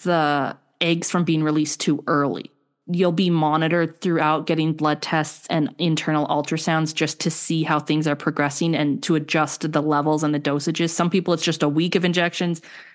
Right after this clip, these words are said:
For me, it was a bit over two. And once they looked at the size and shape of follicles and were happy with it, then you get the egg retrieval part. So that's where they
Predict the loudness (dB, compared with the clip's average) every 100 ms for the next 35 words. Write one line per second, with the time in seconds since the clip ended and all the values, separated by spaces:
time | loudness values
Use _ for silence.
0 | _ 0 2 4 2 2 0 0 -8 -6
1 | -2 2 2 2 0 -2 -2 0 2 2
2 | 0 -4 _ _ 0 2 2 0 0 0
3 | 2 0 -2 -4 -2 0 2 2 0 -2
4 | 0 -2 -2 0 0 2 0 0 -2 -2
5 | -2 -2 0 0 0 2 0 0 -4 -20
6 | _ -6 -2 4 4 4 2 0 -2 -2
7 | 2 4 4 2 0 -2 -8 _ _ _
8 | -12 -2 0 0 0 -2 2 2 2 0
9 | -2 -4 -6 -6 -6 -4 0 0 0 -4
10 | -2 0 2 0 -2 0 2 2 0 -2